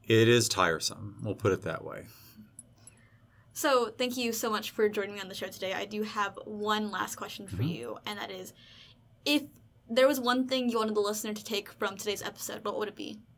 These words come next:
Speaker 1: What I would say is find a way to be comfortable with uncertainty. I think that we've been talking about science, of course, because that's one of my several passions,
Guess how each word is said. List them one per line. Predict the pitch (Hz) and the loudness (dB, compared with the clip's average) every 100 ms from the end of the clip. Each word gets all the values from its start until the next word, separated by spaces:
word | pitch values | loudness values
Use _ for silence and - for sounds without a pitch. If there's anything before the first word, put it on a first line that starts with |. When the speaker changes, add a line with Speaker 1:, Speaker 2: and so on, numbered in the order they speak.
| - - - _ _ | -20 -20 -20 _ _
Speaker 1:
What | - 143 | 4 8
I | |
would | 139 127 | 8 8
say | - 127 120 123 120 | 6 8 8 8 6
is | 113 107 104 98 95 - - - - - _ _ _ | 6 6 8 6 6 6 4 2 -4 -20 _ _ _
find | - - - 135 151 165 | -16 -10 2 6 8 8
a | 135 | 8
way | 120 113 117 120 | 10 10 8 6
to | 117 - - 123 117 110 | 2 0 2 2 2 0
be | 104 107 | 2 2
comfortable | 104 - 101 104 110 107 107 | 0 -2 -4 -2 -2 2 4
with | 98 101 104 | 4 2 0
uncertainty. | 98 90 98 - 80 - - - - _ _ - - - - - | 0 2 0 -2 -10 -12 -16 -18 -20 _ _ -20 -20 -20 -18 -10
I | 85 | -6
think | - 107 104 107 | 2 2 2 4
that | 90 80 - - - _ - - _ - | 2 2 -6 -20 -20 _ -20 -20 _ -8
we've | 104 92 | 0 0
been | 92 | 0
talking | 87 98 107 | 2 4 6
about | 87 | 4
science, | 104 92 87 95 | 0 -2 -4 -6
of | - | -6
course, | 117 110 - | -4 -2 -2
because | 104 104 - | -6 -6 -4
that's | 80 - - 104 | -4 0 -2 0
one | 92 | -2
of | 82 - | -4 -4
my | 80 78 - - _ _ - | -6 -6 -10 -18 _ _ -4
several | - 101 92 90 | 2 4 4 2
passions, | 95 87 85 123 117 113 | 2 2 2 0 -2 -2